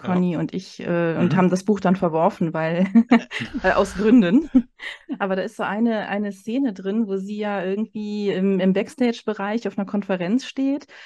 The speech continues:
Speaker 2: und, äh, durch den Vorhang schaut und so denkt, „Oh mein Gott, das sieht aus wie auf einer Beerdigung, warum tragen die alle Anzüge?“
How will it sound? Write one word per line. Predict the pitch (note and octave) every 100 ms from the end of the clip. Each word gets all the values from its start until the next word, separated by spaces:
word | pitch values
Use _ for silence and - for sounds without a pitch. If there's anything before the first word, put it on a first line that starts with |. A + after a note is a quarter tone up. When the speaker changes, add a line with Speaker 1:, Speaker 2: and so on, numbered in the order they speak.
| - - - -
Speaker 2:
und, | - G3+ G3+ G3+ -
äh, | G3 G3
durch | F#3+ G3+
den | G#3+ F#3+
Vorhang | G#3 A3 A3+
schaut | - A3 G#3+ G#3+
und | G3+ F#3+
so |
denkt, | F3+ F3 G3 G3
„Oh | G3
mein | F#3
Gott, | F#3+ -
das | F#3+
sieht | F#3+
aus | G3
wie |
auf | F#3+
einer | G3
Beerdigung, | G3+ G3+ A#3 F3+ F3+
warum | E3+ F#3
tragen | G3+ G3
die | F#3+
alle | E3 F3+
Anzüge?“ | E3 C4+ - F#3+ G#3+